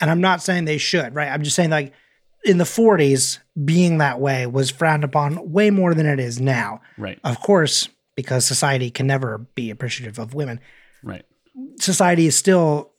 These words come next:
Speaker 1: very looking down upon specific type of body, uh,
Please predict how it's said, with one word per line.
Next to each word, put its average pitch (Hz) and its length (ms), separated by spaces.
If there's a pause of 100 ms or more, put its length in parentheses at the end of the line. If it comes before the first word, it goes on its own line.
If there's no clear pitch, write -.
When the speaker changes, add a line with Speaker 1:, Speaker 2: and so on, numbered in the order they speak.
(120)
Speaker 1:
very 165 400
looking 147 400
down 131 240
upon 127 520 (520)
specific 151 640
type 135 300
of 127 260
body, 131 600
uh, 123 260